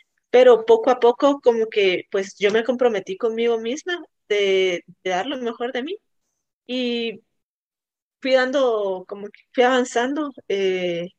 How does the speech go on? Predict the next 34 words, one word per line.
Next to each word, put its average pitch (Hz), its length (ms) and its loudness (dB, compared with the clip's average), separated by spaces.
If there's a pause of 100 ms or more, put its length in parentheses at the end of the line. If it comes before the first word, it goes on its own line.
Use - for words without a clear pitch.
(540)
en 214 160 0
el 214 140 4
deporte, 214 420 2
en 247 80 2
las 220 120 0
competencias, 233 720 -4
en, 190 300 -8
en 202 160 -2
el 185 120 0
ranking, 285 420 -2 (680)
y 262 120 0
me 262 140 4
logré 220 300 6
clasificar 254 680 -2
a 220 60 -4
una 240 180 -6
primera 196 340 -8
competencia 190 680 -6
que 175 280 -4 (140)
fue 190 100 -2
en 202 80 -2
el 202 60 -8
dos 196 160 -4
mil 190 120 -10 (160)
nueve, 220 280 0
fue 185 200 -4
un 190 120 -6
C - 160 -6
C 185 140 -8
can, 240 300 -4 (320)
Centroamericano 190 640 -4
y 202 40 -2
el 220 120 -6
Caribe, 220 400 -2